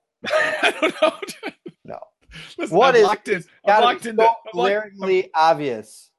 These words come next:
Speaker 1: I'm locked into, like, I'm locked into your, like, uh, C D collection from <laughs> nineteen ninety-seven right
Speaker 2: That was
Speaker 1: now.
Speaker 2: my mother's C D. That wasn't mine.
Speaker 1: Hey,
Speaker 2: Come on.
Speaker 1: yeah. Um, I, uh, I don't know. What, what do you got?
Speaker 2: Britney Spears, man.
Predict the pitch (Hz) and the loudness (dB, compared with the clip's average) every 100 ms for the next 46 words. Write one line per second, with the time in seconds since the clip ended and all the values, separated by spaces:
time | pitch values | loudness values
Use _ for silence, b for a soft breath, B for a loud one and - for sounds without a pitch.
0 | _ 160 160 180 202 - 180 147 135 120 | _ -14 -10 -8 -10 -8 -8 -4 -4 -6
1 | - _ _ 135 151 170 170 - 143 127 | -10 _ _ -12 -8 -4 -4 -6 -8 -6
2 | 120 117 110 107 110 104 - 175 147 127 | -6 -4 -6 -6 -6 -6 -4 -4 -4 -6
3 | 135 117 - - 127 127 127 - 254 - | -4 -4 -4 -10 -8 -6 -4 -2 -4 -2
4 | 208 160 208 180 170 - 170 - 170 156 | -2 -2 -2 -2 -2 0 0 0 0 0
5 | - 196 220 202 214 175 165 190 185 156 | -2 -6 -6 -2 -2 -2 -4 0 0 -2
6 | - 160 147 143 131 151 156 156 113 107 | -6 -6 -2 -2 0 0 0 -2 -4 -6
7 | 113 131 123 107 _ _ _ _ _ _ | -4 -4 -6 -12 _ _ _ _ _ _
8 | 147 131 104 92 95 110 120 123 143 107 | -6 -4 -6 -12 -12 -8 -6 -6 -8 -10
9 | - _ - 120 120 120 117 117 127 _ | -20 _ -4 -2 -2 -4 -6 -14 -16 _
10 | _ _ _ _ _ _ _ _ - - | _ _ _ _ _ _ _ _ -20 -20
11 | _ - 180 202 _ 117 117 _ 113 113 | _ -6 -4 -6 _ -18 -18 _ -20 -20
12 | _ _ 98 151 175 143 170 - _ _ | _ _ -6 -4 -2 -2 -4 -6 _ _
13 | _ _ _ - 156 _ - 120 151 147 | _ _ _ -6 -6 _ -14 -6 -2 0
14 | 165 120 151 190 185 - 170 185 127 104 | 0 -2 -4 -4 -8 -4 0 0 0 -4
15 | 117 120 131 | -6 -6 -8